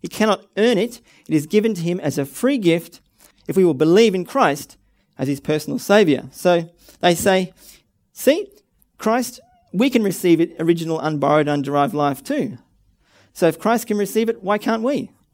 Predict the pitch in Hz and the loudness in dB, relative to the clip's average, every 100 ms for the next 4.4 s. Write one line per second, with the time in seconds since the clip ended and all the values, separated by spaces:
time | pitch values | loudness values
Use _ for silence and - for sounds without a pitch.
0 | _ _ _ _ _ _ _ _ - 175 | _ _ _ _ _ _ _ _ 0 2
1 | 175 190 226 233 180 - 160 185 185 185 | 2 0 -2 -2 -4 -2 0 0 -2 -2
2 | 185 - 170 151 - - _ _ _ _ | -4 -4 -6 -6 -10 -20 _ _ _ _
3 | _ _ _ _ _ _ _ _ _ 180 | _ _ _ _ _ _ _ _ _ -6
4 | 165 277 139 135 | -4 -2 -2 -4